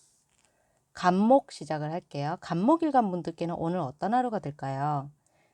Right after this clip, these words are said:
간목 분들께는 오늘 이 목일간한테는 병화가 식신이 됩니다. 식신이 관대지에 앉은 날입니다. 이게 식신이라고요.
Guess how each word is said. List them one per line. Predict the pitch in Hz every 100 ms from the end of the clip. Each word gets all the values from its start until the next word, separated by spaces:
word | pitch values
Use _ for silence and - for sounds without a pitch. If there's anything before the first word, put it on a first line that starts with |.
| _
간목 | - 180 202 285 -
분들께는 | 254 220 214 190 185 190 247 285 302 _ _ _ _
오늘 | 151 147 143 160 254 - _ _ _ _ _ _ _ _ _ _ _ _ -
이 | 147
목일간한테는 | 156 190 240 226 190 170 165 190 262 330 _ _ _ _ _
병화가 | - 147 208 190 143 147 107 143 -
식신이 | - - - 370 311
됩니다. | 202 139 131 131 143 _ _ _ _
식신이 | - 269 - 285 196 220 285 _ _
관대지에 | - - 147 156 220 - 151 156 214 - _ _
앉은 | 147 147 175
날입니다. | 143 139 127 127 127 139 _ _ _ _ _ _ _ _
이게 | 143 156
식신이라고요. | - 269 311 262 139 143 147